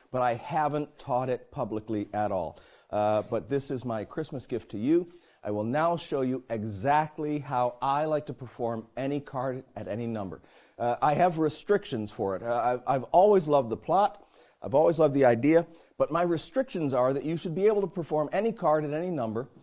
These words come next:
with any deck at any time, anywhere. So any deck of cards you can do this, but you should make it seem like it's as impossible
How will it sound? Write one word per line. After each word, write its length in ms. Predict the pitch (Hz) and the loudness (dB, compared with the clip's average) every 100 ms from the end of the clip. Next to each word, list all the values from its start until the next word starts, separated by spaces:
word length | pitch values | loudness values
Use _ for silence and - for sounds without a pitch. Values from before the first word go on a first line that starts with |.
| _ - | _ -2
with 180 | 127 120 | -2 -2
any 260 | 143 160 254 | -2 2 2
deck 520 | 185 143 190 - - _ _ _ _ _ _ _ | 4 4 2 -2 -20 _ _ _ _ _ _ _
at 240 | 143 147 - | -2 -2 -2
any 240 | 147 170 208 | -2 0 -2
time, 520 | 175 131 98 104 123 _ _ _ _ _ _ _ _ - | 2 2 2 -2 -6 _ _ _ _ _ _ _ _ -10
anywhere. 680 | 107 117 131 143 156 92 - _ _ _ _ _ | -2 0 4 6 6 4 -2 _ _ _ _ _
So 320 | - 127 120 - | -2 -2 -2 0
any 240 | 202 262 | 4 4
deck 260 | 175 175 175 | 4 2 2
of 140 | 151 | -2
cards 760 | - 131 123 131 143 - - - _ _ _ _ _ _ - 120 | 4 6 8 6 0 -12 -18 -20 _ _ _ _ _ _ -8 -6
you 60 | |
can 180 | 127 131 | -2 -2
do 240 | 123 170 | 2 4
this, 400 | 113 82 - - _ - | 2 -2 -12 -20 _ -8
but 160 | 139 | -4
you 80 | 147 | -2
should 200 | 147 147 | -2 -2
make 360 | 143 180 226 202 | 0 4 4 2
it 120 | 147 | -4
seem 720 | - - 190 220 151 117 120 | -8 -4 -2 0 0 -2 -2
like 200 | 120 123 | -4 -4
it's 160 | 143 - - _ _ | -4 -6 -12 _ _
as 280 | - 135 120 - | -8 -8 -6 2
impossible 960 | 214 208 - 202 180 - 117 85 - | 2 2 -2 -2 -2 0 -4 -4 -10